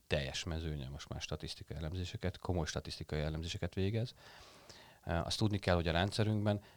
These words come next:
bármilyen statisztikai adat van, ahhoz tartozik egy videójelenet is.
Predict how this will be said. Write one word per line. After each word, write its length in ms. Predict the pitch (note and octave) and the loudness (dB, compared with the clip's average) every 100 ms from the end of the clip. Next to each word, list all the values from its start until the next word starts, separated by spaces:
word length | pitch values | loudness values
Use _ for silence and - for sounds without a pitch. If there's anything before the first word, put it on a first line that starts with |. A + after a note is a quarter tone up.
| - | 2
bármilyen 380 | F2+ A#2 G2 | 8 8 8
statisztikai 560 | D#2+ F2 E2 - - C2 | 4 0 -2 -6 -6 -4
adat 240 | C2+ A#2 | -2 -2
van, 200 | - A#2 | 0 -2
ahhoz 240 | - F#2 F2+ | 0 -2 0
tartozik 400 | - C#2 D2+ - | 0 0 -4 -6
egy 80 | C#2+ | -4
videójelenet 600 | - - A#1+ - - - | -4 -4 -6 -8 -10 -12
is. 200 | - | -14